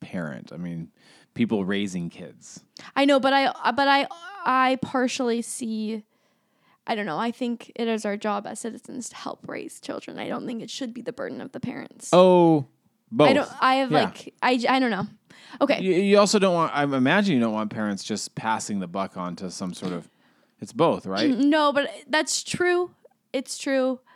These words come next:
Speaker 2: I don't know. In my dream world, I'm just, like, reimagining a whole way we're viewing the family structure.
Speaker 1: Please. Imagine, imagine, imagine.
Speaker 2: And in that way,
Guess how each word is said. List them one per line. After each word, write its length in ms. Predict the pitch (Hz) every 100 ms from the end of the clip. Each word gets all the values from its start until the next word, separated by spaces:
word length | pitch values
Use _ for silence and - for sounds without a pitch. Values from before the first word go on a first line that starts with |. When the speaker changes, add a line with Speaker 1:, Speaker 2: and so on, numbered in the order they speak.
| _ -
Speaker 2:
I 100 | 330
don't 80 | 262
know. 280 | 233 240 - -
In 180 | 339 311
my 160 | 302 277
dream 300 | 240 254 240
world, 180 | 233 233
I'm 140 | 240
just, 160 | 233 240
like, 120 | 233
reimagining 600 | 233 240 226 208 214 220
a 60 | 208
whole 240 | 220 208
way 180 | 185 180
we're 160 | 190 202
viewing 420 | 214 208 196 190
the 80 | 220
family 320 | 226 123 107
structure. 580 | - - 117 - - -
Speaker 1:
Please. 500 | 110 98 82 76 - - -
Imagine, 500 | 80 101 104 104 104
imagine, 360 | 98 90 90 87
imagine. 360 | 85 73 73 -
Speaker 2:
And 180 | 220 240
in 280 | - 254 247
that 380 | 226 214 - -
way, 640 | 202 233 220 196 196 214